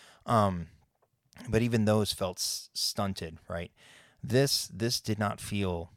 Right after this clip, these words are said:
like that. You felt like you were in the world. You felt like you were, you felt like you were a character, you know, or, or a person in, on these planets, and, uh, at times. And, and so,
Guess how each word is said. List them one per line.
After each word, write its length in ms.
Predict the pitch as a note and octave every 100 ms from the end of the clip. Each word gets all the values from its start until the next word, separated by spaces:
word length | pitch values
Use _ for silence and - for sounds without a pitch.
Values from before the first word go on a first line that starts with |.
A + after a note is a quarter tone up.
| _ -
like 260 | G2 F#2 F2+
that. 200 | E2+ F#2+
You 140 | G2+
felt 320 | - A#2+ B2
like 220 | G2+ F#2+
you 80 | G2+
were 120 | F#2+
in 140 | F#2+ F2+
the 80 | F2
world. 400 | F#2+ F#2 E2 F2
You 100 | F2+
felt 320 | - G2+ -
like 320 | F#2 F2+ - - - - _ -
you 220 | G2 G2 F#2
were, 400 | F2+ F2 E2+ E2 _ _ _ _ _ _ _ _ - F#2 -
you 200 | A2+ B2
felt 300 | - B2 C#3+
like 240 | G#2+ -
you 120 | G#2+
were 180 | A2+ G#2+
a 60 | F#2+
character, 760 | - G#2 C3+ - E2+ E2+ E2+ - - _ _ _ _ _ _ -
you 100 | F#2+
know, 200 | E2+ F2+
or, 160 | G2 G2+
or 80 | F#2
a 40 |
person 400 | A2 A2+ - G2 -
in, 300 | G2+ G2 - _ _ _
on 160 | G#2 G2+
these 140 | G2
planets, 480 | - A#2 G#2 E2 - -
and, 480 | G#2 G2+ G2 F#2+ - - - - _ _ _ -
uh, 120 | -
at 140 | A2 A2
times. 400 | F#2+ E2+ - -
And, 480 | F#2+ F#2+ F#2 F2+ - -
and 160 | G2
so, 540 | - G2 F2+ F2 E2+